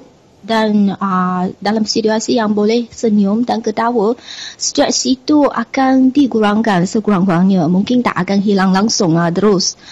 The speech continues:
Dan kadar hormon stres itu akan menurun ke kita ketika kita ketawa.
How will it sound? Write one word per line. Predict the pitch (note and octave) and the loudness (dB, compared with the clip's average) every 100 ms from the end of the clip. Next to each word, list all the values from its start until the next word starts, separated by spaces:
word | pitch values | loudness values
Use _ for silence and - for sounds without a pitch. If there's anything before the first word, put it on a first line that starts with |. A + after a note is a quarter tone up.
| - - - | -18 -18 -6
Dan | A#3 A#3+ | -2 0
kadar | B3 C4+ D4 C#4 | 0 0 0 -2
hormon | - C#4 B3 A#3 G#3 | -2 0 2 2 0
stres | A#3 - A#3+ A#3 - | -4 -4 -4 -2 -4
itu | - C#4 | -4 -4
akan | - A#3+ C4 C4 | -4 -2 2 4
menurun | C4+ C#4+ G#3+ F#3 | 4 4 2 0
ke | G#3+ | -4
kita | - G#3+ - B3+ C#4+ - | -4 -4 0 0 -2 -6
ketika | - G#3+ B3+ C4 C4+ | -6 -6 -4 0 0
kita | C4+ B3 - B3+ B3 | 0 -4 -2 0 0
ketawa. | A3 A#3+ C#4+ G#3 F3+ | 0 -2 0 0 0